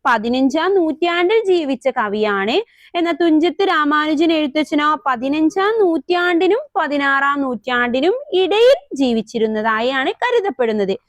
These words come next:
മലയാള ഭാഷയുടെ പിതാവ് എന്ന പേരിൽ ഇദ്ദേഹം അറിയപ്പെടുന്നു. അപ്പൊ മക്കളെ നന്നായി ശ്രദ്ധിക്കുക, എൽ എസ് എസിന് ഉറപ്പായും ചോദിക്കാൻ സാധ്യതയുള്ള ഒരു ക്വസ്റ്റ്യൻ ആണ്.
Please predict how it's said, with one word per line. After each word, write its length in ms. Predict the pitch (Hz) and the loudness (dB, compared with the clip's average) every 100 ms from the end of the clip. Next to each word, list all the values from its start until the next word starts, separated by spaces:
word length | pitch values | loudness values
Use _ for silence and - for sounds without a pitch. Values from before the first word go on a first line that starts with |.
| _ _ _ _ 359 | _ _ _ _ 0
മലയാള 760 | 392 392 427 440 453 480 539 415 | 2 4 4 4 4 4 2 2
ഭാഷയുടെ 640 | 330 311 - 285 277 311 - | 2 0 -2 -2 0 -2 -2
പിതാവ് 560 | 262 202 254 254 269 | -2 0 0 0 0
എന്ന 280 | 330 262 247 | -2 -2 -4
പേരിൽ 480 | 233 233 214 240 320 | -2 0 0 0 0
ഇദ്ദേഹം 600 | 294 220 262 247 277 392 | -2 0 0 2 2 2
അറിയപ്പെടുന്നു. 580 | 349 339 330 277 226 214 | 2 0 -2 -2 -2 -4
അപ്പൊ 420 | - _ - 285 | -6 _ -6 -2
മക്കളെ 320 | 269 254 262 | -2 -2 -2
നന്നായി 540 | 311 254 240 285 339 392 | 0 0 2 2 2 0
ശ്രദ്ധിക്കുക, 640 | - 294 208 214 233 262 | -2 -2 -2 -2 -2 -4
എൽ 140 | 311 226 | -2 -4
എസ് 160 | 214 | -2
എസിന് 220 | 240 - 269 | -6 -4 -2
ഉറപ്പായും 720 | 233 247 254 - 415 370 381 | 0 -2 -4 -2 0 0 0
ചോദിക്കാൻ 500 | 339 254 240 277 311 | 2 0 0 -4 -4
സാധ്യതയുള്ള 640 | 339 277 240 269 302 285 | 0 -2 0 0 0 0
ഒരു 100 | 269 | 0
ക്വസ്റ്റ്യൻ 420 | 262 240 - 262 254 | 0 -4 -2 -4 -2
ആണ്. 360 | 226 220 339 | -2 0 -2